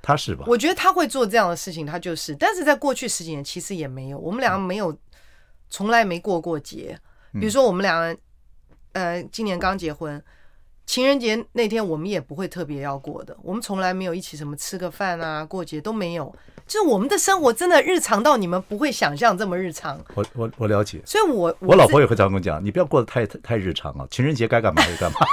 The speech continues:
Speaker 2: <laughs> 就我们完全没有哎。
Speaker 1: 哎，那也不可能是在
Speaker 2: 所以我不会
Speaker 1: 去年的你生日的时候，六月二十七号那一天突然告诉你说，“哎，我跟你求婚了”，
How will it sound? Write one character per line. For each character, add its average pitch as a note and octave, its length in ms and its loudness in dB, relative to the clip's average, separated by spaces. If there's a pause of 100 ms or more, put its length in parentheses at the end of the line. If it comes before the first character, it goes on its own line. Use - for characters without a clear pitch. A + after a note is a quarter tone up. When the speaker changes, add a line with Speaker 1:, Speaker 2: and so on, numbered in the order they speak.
(500)
Speaker 2:
<laughs> - 260 4
就 F#4+ 240 8
我 A3+ 40 8
们 B3+ 340 2
完 A#3 180 6
全 C4 180 0
没 G#3 200 0
有 E3+ 180 0
哎。 - 200 -8 (420)
Speaker 1:
哎， A#2+ 220 8
那 C4 140 10
也 A#2 120 10
不 - 140 4
可 - 140 6
能 A2 160 6
是 - 80 2
在 D#3 60 8
Speaker 2:
所 D3 100 10
以 A2+ 60 6
我 - 60 -2
不 - 40 -14
会 - 40 -20 (120)
Speaker 1:
去 E3+ 300 2
年 A#2+ 260 4
的 G#2+ 260 4 (100)
你 G#2 220 -4
生 D3+ 300 -2
日 C3 80 2
的 G2 60 2
时 F2 120 -6
候， D#2 260 -4
六 - 140 -4
月 A#2 80 0
二 A#2 160 2
十 A#2+ 60 0
七 - 240 -4
号 F2+ 220 -2
那 B2 120 0
一 G#2 80 2
天 A2+ 260 -2
突 - 120 -2
然 A2+ 100 2
告 G#2+ 120 2
诉 F2+ 40 0
你 D#2+ 60 -4
说 F2+ 240 -2 (520)
，“哎， F2+ 120 -4 (440)
我 G2 100 -6
跟 G#2 140 0
你 F2 100 -2
求 E2 200 -4
婚 G2 160 0
了”， D2 180 -4